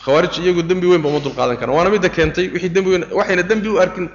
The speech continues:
waxaan dembi ahayn oo iyagu dembi weyn u arkaan bay xataa kula dagaalamayaan. Waa midii saxaabada ku laayeenayd. Soo ma? Ali ibn Abi Talib ku dileen oo,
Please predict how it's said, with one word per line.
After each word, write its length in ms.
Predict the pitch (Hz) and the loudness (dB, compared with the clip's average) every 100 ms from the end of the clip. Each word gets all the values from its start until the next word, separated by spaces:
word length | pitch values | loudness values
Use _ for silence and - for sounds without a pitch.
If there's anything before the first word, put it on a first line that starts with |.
| - _ - | -16 _ -4
waxaan 260 | 190 202 190 | 0 0 2
dembi 220 | 208 196 185 | 2 4 2
ahayn 220 | 185 180 | 2 2
oo 40 | |
iyagu 180 | 185 190 | 0 0
dembi 240 | 180 202 190 | 0 2 2
weyn 140 | 170 | 2
u 80 | 165 | 2
arkaan 280 | 160 175 165 | 0 0 0
bay 100 | 151 | -2
xataa 220 | 147 139 | -4 -6
kula 160 | 139 135 | -4 -4
dagaalamayaan. 480 | 120 117 107 101 - _ _ - - | -4 -4 -6 -10 -16 _ _ -18 -4
Waa 60 | 220 | -4
midii 180 | 247 190 | -2 -6
saxaabada 420 | - 180 196 180 | -2 0 2 0
ku 120 | 185 | 0
laayeenayd. 420 | 165 160 135 95 - - _ _ - - | 2 2 0 -4 -12 -20 _ _ -20 -10
Soo 200 | - 165 | -2 2
ma? 80 | 165 - - - - _ _ - | 0 -2 -14 -20 -20 _ _ -2
Ali 120 | 151 | 2
ibn 80 | 170 | 4
Abi 140 | 156 143 | 4 2
Talib 300 | 160 165 139 | 2 2 2
ku 80 | 156 | -4
dileen 360 | 143 143 147 117 | -2 2 2 0
oo, 160 | 107 | -4